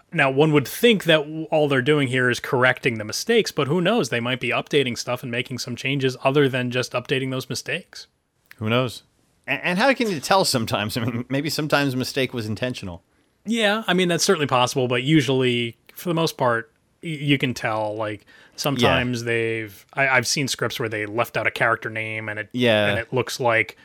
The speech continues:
Speaker 1: you've got one line of dialogue to a character where it's actually, "Oh, wait, that line is clearly supposed to go to this character."
Speaker 2: Yeah, yeah, I
Speaker 1: Or just, like, typos, punctuation mistakes.
Speaker 2: Some are
Speaker 1: Th-,
Speaker 2: obvious
Speaker 1: there's a
Speaker 2: to
Speaker 1: lot
Speaker 2: somebody,
Speaker 1: of obvious errors. I
Speaker 2: some are obvious to somebody who's been paying attention when they read it.
Speaker 1: Yeah,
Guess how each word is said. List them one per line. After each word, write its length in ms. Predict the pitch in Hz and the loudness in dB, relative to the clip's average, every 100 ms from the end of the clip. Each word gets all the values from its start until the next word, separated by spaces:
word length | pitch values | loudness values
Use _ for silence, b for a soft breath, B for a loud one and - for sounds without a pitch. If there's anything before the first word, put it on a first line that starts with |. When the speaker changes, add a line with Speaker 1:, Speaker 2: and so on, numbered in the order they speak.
| b | b
Speaker 1:
you've 140 | 127 113 | -4 0
got 200 | 120 113 | 2 2
one 200 | 120 117 | -2 0
line 220 | 117 113 | 0 -2
of 60 | 110 | 0
dialogue 440 | 117 113 113 110 | 0 2 2 0
to 120 | - 107 | -4 -4
a 40 | |
character 320 | 127 113 104 | 0 0 0
where 80 | 110 | -4
it's 120 | 104 | -2
actually, 340 | 117 - 117 123 | -2 -2 -4 -4
"Oh, 100 | 117 | -2
wait, 280 | 110 107 | -4 -4
that 260 | - 113 - | -4 -4 -4
line 340 | 131 117 110 110 | -8 -6 -6 -8
is 100 | 104 | -10
clearly 560 | - 143 117 110 107 | -8 -2 -2 -2 -4
supposed 360 | 104 120 113 98 | -6 -8 -8 -10
to 60 | 113 | -8
go 100 | 104 | -8
to 80 | |
this 180 | 113 123 | -6 -6
character." 340 | - 120 110 143 | -2 -2 0 4
Speaker 2:
Yeah, 280 | 127 101 | 4 4
yeah, 380 | 101 104 95 98 | 2 2 2 2
I 100 | - | 0
Speaker 1:
Or 160 | 127 117 | 0 0
just, 260 | 117 117 123 | -2 -4 -4
like, 160 | 104 | -8
typos, 800 | - 123 110 113 110 107 104 107 - | -4 -2 -2 -4 -4 -4 -6 -8 -12
punctuation 720 | - 123 - 113 107 107 - 107 | -8 -6 -4 -4 -4 -4 -6 -8
mistakes. 840 | 107 - 110 107 104 - - - _ b b | -8 -4 -2 -2 -4 -6 -8 -10 _ b b
Speaker 2:
Some 180 | - 156 | -4 0
are 80 | 180 | 4
Speaker 1:
Th-, 60 | |
Speaker 2:
obvious 320 | 147 143 143 139 | 4 6 4 4
Speaker 1:
there's 160 | 135 | 2
a 40 | 127 | 4
Speaker 2:
to 40 | |
Speaker 1:
lot 80 | 135 | 6
Speaker 2:
somebody, 220 | 131 135 | 6 6
Speaker 1:
of 40 | 135 | 4
obvious 340 | 120 113 107 | 2 0 -4
errors. 320 | 113 104 104 113 | -4 -4 -4 -8
I 180 | 104 98 - - | -10 -12 -18 -10
Speaker 2:
some 160 | 131 | -4
are 120 | 147 | 0
obvious 300 | 143 123 131 - | 2 2 0 -4
to 60 | |
somebody 200 | 104 117 | -6 -6
who's 100 | 117 | -6
been 160 | 117 104 | -8 -6
paying 180 | 113 120 | -4 -4
attention 340 | 113 101 117 | -4 -8 -8
when 100 | 104 | -8
they 100 | 104 | -8
read 180 | 98 82 | -8 -10
it. 100 | 82 _ _ _ _ | -14 _ _ _ _
Speaker 1:
Yeah, 460 | 170 185 170 156 151 | -6 -2 0 -2 -4